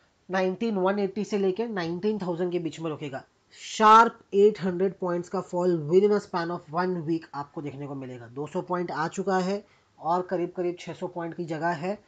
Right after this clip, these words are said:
वो भी आ सकता है, आने को मिल सकता है आपको इसी वीक। कब होगा? अगर ट्रैप जनरेट हुआ होगा। अगर ये ट्रैप नहीं है, ये एक नॉर्मल प्रॉफिट बुकिंग है,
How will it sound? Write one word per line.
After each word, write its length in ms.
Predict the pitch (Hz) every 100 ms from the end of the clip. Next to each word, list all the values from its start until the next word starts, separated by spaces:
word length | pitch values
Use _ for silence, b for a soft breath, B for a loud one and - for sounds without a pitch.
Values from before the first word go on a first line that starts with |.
| b b _
वो 160 | 156 180
भी 120 | 196
आ 140 | 196 180
सकता 380 | 196 - 175 180
है, 160 | 196
आने 260 | 165 156 170
को 100 | 175
मिल 180 | 175 190
सकता 280 | 185 185 180
है 180 | 160 185
आपको 300 | 170 - 220 -
इसी 300 | 202 - 220
वीक। 260 | 190 180 - - _ _ _ _ _ _ _ -
कब 180 | 208 208
होगा? 280 | 208 226 262 b b b
अगर 220 | 175 170 190
ट्रैप 340 | 175 170 175 170
जनरेट 380 | 165 151 165
हुआ 240 | - 147 143
होगा। 240 | 131 120 - 143
अगर 160 | 165
ये 100 | 190
ट्रैप 320 | 185 180 175 180
नहीं 300 | 147 151 202
है, 160 | 196 208
ये 240 | 190 156
एक 100 | 151
नॉर्मल 280 | 156 147 175
प्रॉफिट 320 | 185 170 - 170
बुकिंग 280 | 170 185
है, 140 | 180